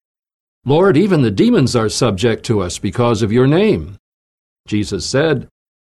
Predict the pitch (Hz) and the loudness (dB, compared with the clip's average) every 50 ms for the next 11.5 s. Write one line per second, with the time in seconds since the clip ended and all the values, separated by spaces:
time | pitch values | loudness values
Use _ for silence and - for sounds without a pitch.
0 | _ _ _ _ - 85 104 120 156 156 127 151 117 95 90 120 113 107 92 - | _ _ _ _ -8 -6 -4 -2 -2 0 0 0 -2 0 -2 0 0 0 -2 -4
1 | - - - 151 190 202 190 196 190 185 - - 151 160 170 170 175 175 139 95 | -6 -2 0 2 2 2 2 0 0 -2 -2 -2 0 0 2 2 2 0 0 -2
2 | 95 90 - - 101 156 202 185 180 175 175 170 147 160 156 156 143 - - - | -4 -6 -6 -4 -2 0 0 2 2 0 0 0 0 -2 -2 -2 -4 -6 -4 -4
3 | 120 98 82 - - - - _ _ _ _ _ _ _ _ _ _ _ _ _ | -4 -4 -4 -8 -12 -16 -20 _ _ _ _ _ _ _ _ _ _ _ _ _
4 | - 123 123 123 185 220 214 170 123 131 160 202 214 113 110 139 135 113 123 120 | 0 0 2 2 2 2 2 2 2 2 2 0 0 0 0 0 2 2 4 4
5 | 123 120 120 113 120 - - 131 143 175 190 180 123 113 101 82 104 - - - | 4 4 4 2 0 0 0 0 0 2 2 2 0 0 -4 -4 -8 -16 -16 -14
6 | - - - 139 175 190 185 185 - 107 98 95 95 - - - 208 214 - 101 | -8 -4 0 0 0 0 -2 -2 -2 -4 -4 -4 -8 -6 -4 -2 -2 -2 -4 -6
7 | 73 65 - - - - - _ _ _ _ _ _ 107 110 - - - 165 185 | -12 -12 -16 -18 -18 -20 -20 _ _ _ _ _ _ -6 -6 -6 -4 -4 -2 -2
8 | 208 208 - 123 92 82 73 76 82 101 120 143 147 175 175 185 190 180 139 - | -2 0 -2 -4 -4 -4 -8 -10 -6 -4 -4 -2 0 0 0 2 2 0 0 0
9 | - 208 214 220 214 208 - 196 196 202 190 185 - 185 165 185 175 175 190 190 | 0 0 2 2 0 0 0 0 0 0 0 0 0 0 2 2 2 2 2 2
10 | 190 170 135 127 131 123 120 123 127 165 175 175 190 180 175 170 165 156 160 175 | 2 2 2 2 2 2 2 2 2 2 2 2 2 2 2 2 0 0 0 0
11 | 190 190 190 190 180 156 120 90 76 | 2 2 4 4 2 2 0 -4 -6